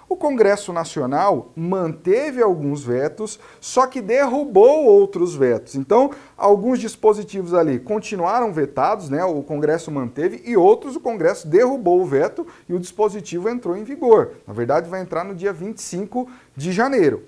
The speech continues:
beleza? Parte da lei entrou em vigor no dia três de janeiro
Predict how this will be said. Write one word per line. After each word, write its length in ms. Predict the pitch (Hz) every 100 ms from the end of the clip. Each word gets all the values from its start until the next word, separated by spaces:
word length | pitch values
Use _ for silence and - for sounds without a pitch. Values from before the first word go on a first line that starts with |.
| -
beleza? 420 | 135 160 185 214
Parte 460 | - 214 220 220
da 120 | 190 196
lei 140 | 175
entrou 240 | 170 170
em 60 | 170
vigor 420 | 160 151 139 123 - -
no 160 | 170
dia 260 | 165 147 160
três 500 | 160 - 170 208 185
de 160 | 135 160
janeiro 520 | 190 214 175 226